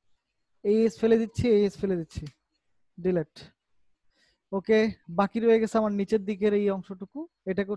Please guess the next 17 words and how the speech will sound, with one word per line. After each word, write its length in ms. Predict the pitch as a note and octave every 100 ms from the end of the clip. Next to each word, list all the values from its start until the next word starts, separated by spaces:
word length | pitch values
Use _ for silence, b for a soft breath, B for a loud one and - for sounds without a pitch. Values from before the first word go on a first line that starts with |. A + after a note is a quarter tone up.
| -
ঠিক 100 | G3+ -
করব 140 | G3 G3
আমরা। 180 | F#3+ G#3+ D4+ _ b b b b -
আচ্ছা, 180 | F3+ F#3 D3 _ _ _ _ -
তার 100 | B3+
আগে 100 | C#4+
একটা 120 | C#4 C#4
treatment 420 | C4 C4 C4+ C#4+ A3+
দেখব, 180 | G#3+ F3+ A3+ - _ _ _ _ -
চার 160 | B3+ B3+ _
থেকে 200 | C4+ A#3+ C#4+
কিভাবে, 280 | C4 B3+ C4 F#3+ G3
মানে, 140 | G#3 G3 F3
দুই 120 | C4 C4+
থেকে 140 | C4+ C4+
কিভাবে 260 | C4+ C4 D#4+ G4+ _ _ _ -
চার 140 | B3+